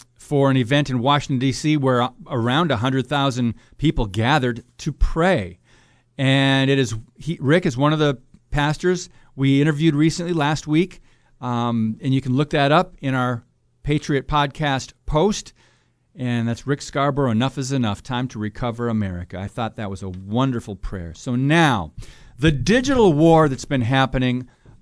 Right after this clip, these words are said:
um, th-, you probably heard of this if you pay attention, a bombshell story that should have, it could have,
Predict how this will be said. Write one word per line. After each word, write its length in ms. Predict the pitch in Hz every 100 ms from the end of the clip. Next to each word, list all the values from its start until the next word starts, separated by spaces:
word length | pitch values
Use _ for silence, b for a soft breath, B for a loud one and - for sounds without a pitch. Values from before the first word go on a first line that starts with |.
| _
um, 320 | 139 131 127 -
th-, 200 | 170 233 - _ _ _
you 160 | - 202
probably 300 | - 208 190
heard 160 | 190 190
of 60 |
this 260 | 190 190 -
if 140 | 151
you 80 | 170
pay 160 | 175 175
attention, 420 | 170 180 160 151 -
a 60 |
bombshell 540 | 110 156 180 180 180 160
story 420 | - 156 151 151
that 180 | 127 123 b b b b _ _ _ -
should 420 | - - 233 254
have, 540 | 175 139 143 151 139
it 200 | - 139
could 260 | - 247 262
have, 360 | 190 127 143